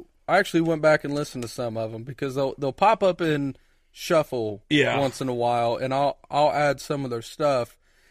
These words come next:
Speaker 1: And I was just looking for something different to listen to. So while I was in the gym, I listened to one of their albums. Man, I forget
Speaker 2: All
Speaker 1: what
Speaker 2: Bodies?
Speaker 1: it was. It, I wanna, it, I wanna say it had, like, a white and maybe pink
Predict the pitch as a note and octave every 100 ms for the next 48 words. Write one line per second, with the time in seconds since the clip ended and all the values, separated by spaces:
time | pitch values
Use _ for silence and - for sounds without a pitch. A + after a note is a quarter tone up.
0 | _ - A#3 F3 C#3+ D3+ D3+ C#3 B2+ B2
1 | A#2 C3+ A#2+ A#2 B2 B2+ A2 A#2 A#2 A#2+
2 | A#2 G#2 A2+ A2 - A#2 B2+ C3 A#2+ A#2
3 | B2 A2 A2 A#2+ C#3 B2+ A2+ A#2+ A#2+ B2
4 | A2+ A2+ A#2+ A2+ A2 A2+ B2 A#2 A2 -
5 | _ _ _ _ _ _ _ C#3+ C3 C3
6 | B2 C#3+ D3 C#3 D3+ D#3+ E3+ B2+ B2+ A#2+
7 | - - B2+ B2 - _ B2+ C3 C3+ B2+
8 | - C3+ C3+ C3+ C3 A#2 B2 B2 A#2 A#2
9 | A#2+ B2 B2 A#2+ B2 A#2 A2 G#2+ - C3
10 | C3 -